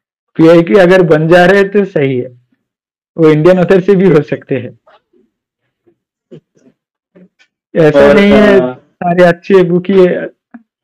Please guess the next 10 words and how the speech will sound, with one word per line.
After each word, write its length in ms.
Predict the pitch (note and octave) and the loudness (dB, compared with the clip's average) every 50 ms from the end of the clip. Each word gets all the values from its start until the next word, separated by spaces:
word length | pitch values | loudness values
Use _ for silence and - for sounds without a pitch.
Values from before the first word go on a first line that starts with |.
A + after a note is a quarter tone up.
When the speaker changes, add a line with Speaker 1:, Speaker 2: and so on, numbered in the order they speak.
| _ _ _ _ - | _ _ _ _ -8
Speaker 1:
अच्छे 300 | F3 D3 - - - D3+ | -8 -8 -6 -4 -4 -4
होते 360 | C#3 B2+ C3 C3 B2+ B2 C#3+ | -4 -4 -8 -10 -10 -8 -6
हैं, 80 | C#3 C#3 | -6 -6
Indian 320 | D3 D3+ D3+ E3 F3 F3+ | -6 -4 -2 -2 0 0
author 280 | F3 E3+ F3 - F#3 F3+ | -2 -4 -4 -4 -4 -4
book 300 | E3 D#3 E3 D#3+ - E3+ | -4 -6 -8 -8 -8 -6
भी 400 | D#3+ F3+ F3+ F3+ E3 E3+ - - | -4 -2 0 0 -2 -4 -6 -8
अच्छे 260 | - D3+ - - - G3 | -8 -8 -6 -2 0 0
होते 260 | F3 D#3 - - D#3 | 0 0 0 -2 -4
हैं, 220 | D#3 D#3+ D#3 D#3 | -4 -4 -6 -10